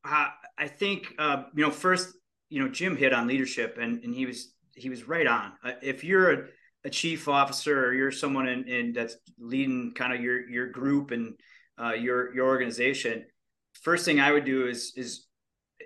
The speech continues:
is really urge you to, to reach out to the other departments, reach out to police, reach out to the hospitals, reach out to, um, you know, E M S branch, and, "Hey, let's get together.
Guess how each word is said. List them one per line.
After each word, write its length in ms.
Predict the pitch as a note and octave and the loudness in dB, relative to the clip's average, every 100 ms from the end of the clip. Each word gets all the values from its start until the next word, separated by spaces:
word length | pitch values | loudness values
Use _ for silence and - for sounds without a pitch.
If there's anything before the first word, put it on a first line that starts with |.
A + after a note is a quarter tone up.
| - | -6
is 180 | C3+ A2+ | -6 0
really 240 | D#3+ E3+ | 4 4
urge 260 | D3 D3+ C#3 | 6 4 4
you 100 | C3+ | 0
to, 160 | B2+ - | 0 0
to 160 | B2+ | -2
reach 320 | A#2+ C#3+ C#3+ | 2 0 2
out 220 | C#3+ C3+ - | 0 0 -4
to 80 | |
the 140 | B2+ A#2+ | -4 0
other 200 | C3 B2+ | 0 0
departments, 760 | A#2 C3 C3 B2+ A#2+ - - | 0 0 0 -4 -6 -10 -12
reach 240 | B2 C3 C#3 | -6 -4 0
out 140 | C3 | -2
to 60 | - | -2
police, 420 | - C3 B2 - | -4 -2 -2 -4
reach 200 | B2+ C#3 | -4 0
out 200 | C3 B2+ | 0 0
to 60 | C#3 | 0
the 200 | B2 A#2 | 0 2
hospitals, 760 | B2 B2+ B2+ B2+ B2 A#2+ - | 2 2 0 -2 -2 -2 -4
reach 240 | C3 B2+ C3+ | -4 0 2
out 220 | B2+ - | 2 0
to, 360 | C3+ B2 A#2+ - - _ _ A#2+ | -4 -4 -4 -10 -20 _ _ -6
um, 380 | A#2+ A#2 A#2 B2+ | -2 -2 -2 -2
you 100 | C3 | -2
know, 100 | A#2+ | -2
E 180 | C3 C#3 | 0 2
M 140 | C3 | 4
S 160 | B2+ - | 2 0
branch, 540 | C3 B2 A#2 A#2 - | 0 0 0 -4 0
and, 320 | C3+ B2 A#2 - | 2 2 0 0
"Hey, 320 | C#3+ C3+ - _ C#3 C3+ | 2 2 -4 _ -16 -4
let's 200 | C#3 C#3 | -2 0
get 180 | F3 F3 | 0 0
together. 640 | F#3+ D3 C#3 C#3 C3+ | 0 2 2 2 0